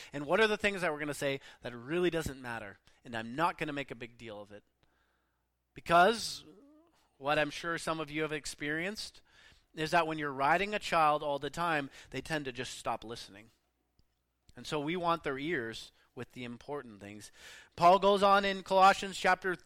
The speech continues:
three, verse twenty-one, after he's talked to children, he also talks to fathers. He says, "Fathers, don't provoke your children, lest they become discouraged." That sort of discouraged that says, "I can never live up to my parents' expectations,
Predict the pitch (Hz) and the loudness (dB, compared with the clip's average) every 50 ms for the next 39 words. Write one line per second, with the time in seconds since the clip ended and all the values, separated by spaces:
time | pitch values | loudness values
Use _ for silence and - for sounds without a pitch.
0 | _ _ - - - 196 208 214 208 202 190 160 175 185 185 180 - - - - | _ _ -20 -16 -10 -6 -4 -2 -2 -2 -2 -2 -2 -2 -2 -2 -6 -8 -8 -6
1 | 185 180 175 165 160 175 208 240 240 185 135 127 - - - - 160 170 170 - | -6 -4 -4 -2 0 4 4 6 6 4 0 -4 -10 -10 -4 0 0 0 0 -2
2 | 185 170 175 165 - - 170 170 - - 147 139 - 196 214 226 190 165 151 151 | -4 -4 -4 -4 0 2 2 2 2 0 -8 -2 0 2 2 2 0 -2 -2 0
3 | 160 190 202 - 151 131 - 147 143 - - - - - 160 180 185 156 143 127 | 2 2 2 0 -4 -2 0 -2 -2 -2 -6 -10 -2 0 2 2 2 0 -2 -8
4 | 120 - 135 131 127 - - - - - - 190 196 202 196 185 170 - 214 240 | -8 -8 -8 -8 -8 -10 -16 -18 -10 0 4 6 8 8 6 4 2 4 4 2
5 | 240 - - - 156 139 120 147 160 208 - - - 139 120 - - - 120 113 | 2 2 -4 -6 -4 -2 0 0 0 0 -2 -4 -10 -10 -10 -8 -6 -8 -8 -8
6 | 107 107 104 101 98 - _ _ _ - - - 120 131 151 170 180 - - - | -8 -12 -14 -14 -16 -20 _ _ _ -20 -18 -10 -4 0 2 2 2 2 -2 -10
7 | - - - 147 147 151 147 139 139 131 - 135 127 123 123 117 110 110 117 107 | -12 -16 -10 -6 -4 -4 -4 -6 -8 -8 -8 -8 -8 -8 -8 -12 -12 -12 -12 -12
8 | - - - - 131 127 117 104 110 110 - - - - - _ _ _ _ _ | -10 -12 -12 -12 -10 -10 -10 -10 -12 -14 -16 -20 -20 -20 -20 _ _ _ _ _
9 | _ _ _ _ _ _ _ _ _ - 143 139 - 180 175 151 151 131 135 123 | _ _ _ _ _ _ _ _ _ -8 -6 -4 -2 -2 -2 -2 -4 -6 -6 -8
10 | - - 165 165 160 139 143 123 - - 131 131 135 143 - 180 143 139 139 247 | -6 -4 -4 -4 -4 -4 -6 -8 -8 -8 -8 -6 -6 -4 -4 -4 -4 0 0 0
11 | 269 208 180 139 127 131 120 127 127 - - - 127 123 123 120 - - 131 127 | 0 0 -2 -6 -6 -8 -6 -8 -8 -10 -10 -14 -12 -12 -12 -12 -12 -14 -16 -14
12 | 127 - 127 120 - - 131 117 - - 123 117 120 - - 120 117 - | -12 -12 -12 -14 -12 -12 -14 -14 -12 -12 -12 -12 -12 -12 -14 -16 -16 -16